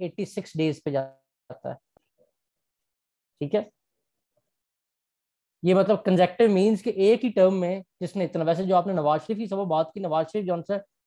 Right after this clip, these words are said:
वो scattered वे में दो तीन दफ़ा आया था, तो फिर उसने tenure अपना इस तरह बढ़ाया है। लेकिन वैसे अगर देखा जाए, एक ही conjunctive, एक ही term में सबसे ज़्यादा tenure यूसुफ फतेह गिलानी का रहता है, ठीक है।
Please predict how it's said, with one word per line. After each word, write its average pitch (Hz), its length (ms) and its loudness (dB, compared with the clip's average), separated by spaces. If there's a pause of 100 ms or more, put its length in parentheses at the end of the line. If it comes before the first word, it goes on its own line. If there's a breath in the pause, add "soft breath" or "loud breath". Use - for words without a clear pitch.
वो 180 80 -4
scattered 190 380 0
वे 196 100 2
में 196 140 -2
दो 185 120 -2
तीन 202 220 -6
दफ़ा 190 220 2
आया 165 140 4
था, 190 120 -6
तो 175 100 -8
फिर 185 140 -10
उसने 175 180 -8
tenure 165 300 -2
अपना 160 200 -4
इस 151 140 -6
तरह 156 120 -4
बढ़ाया 139 300 -2
है। 170 60 -6 (420)
लेकिन 156 240 -2
वैसे 160 280 0
अगर 190 140 -4
देखा 165 280 -4
जाए, 175 200 0
एक 185 380 -4
ही 202 80 -12
conjunctive, 170 580 -6
एक 202 220 -2
ही 220 60 -6
term 170 220 0
में 160 160 -6 (380)
सबसे 214 160 0
ज़्यादा 180 260 0
tenure 170 320 -4
यूसुफ 165 260 -8
फतेह 160 120 -6
गिलानी 139 360 -4
का - 100 -12
रहता 127 280 -10
है, 127 60 -14 (800)
ठीक 160 180 -6
है। 185 160 -2